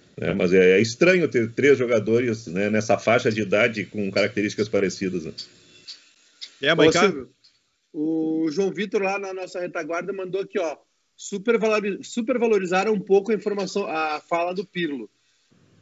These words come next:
Speaker 3: O que o Pirlo disse foi o seguinte, ele é um jogador particular e possui caracteri-, pe-, deve ser peculiar, né? Particular, peculiar.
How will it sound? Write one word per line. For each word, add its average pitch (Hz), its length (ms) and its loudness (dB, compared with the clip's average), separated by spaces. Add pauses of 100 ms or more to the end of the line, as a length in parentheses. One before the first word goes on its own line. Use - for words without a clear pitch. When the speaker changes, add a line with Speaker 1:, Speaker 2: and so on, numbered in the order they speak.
(120)
Speaker 3:
O - 120 -2
que - 100 -4
o 180 60 0
Pirlo 220 320 4
disse 196 280 2
foi 240 140 6
o 226 40 4
seguinte, 185 500 2
ele 151 160 4
é 185 60 4
um 202 60 4
jogador 196 360 6
particular 190 760 2
e 196 100 -12
possui 208 720 -8 (380)
caracteri-, 196 760 -4
pe-, 214 140 -2
deve 190 180 -2
ser 220 120 -2
peculiar, 220 500 2
né? 135 100 -8
Particular, 170 580 -4
peculiar. 170 480 -6